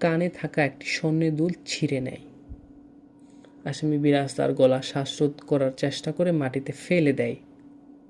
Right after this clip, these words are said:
আসামি শরৎ রাগান্বিত, আসামি শরৎ রাগান্বিত হয়ে দিনেশ্বরীর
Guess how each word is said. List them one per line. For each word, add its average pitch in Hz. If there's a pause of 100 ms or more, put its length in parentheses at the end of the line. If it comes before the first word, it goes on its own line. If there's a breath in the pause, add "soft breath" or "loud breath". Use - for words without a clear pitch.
(1600 loud breath)
আসামি 151
শরৎ 143
রাগান্বিত, 143 (480)
আসামি 147
শরৎ 147
রাগান্বিত 135
হয়ে 139 (420 loud breath)
দিনেশ্বরীর 143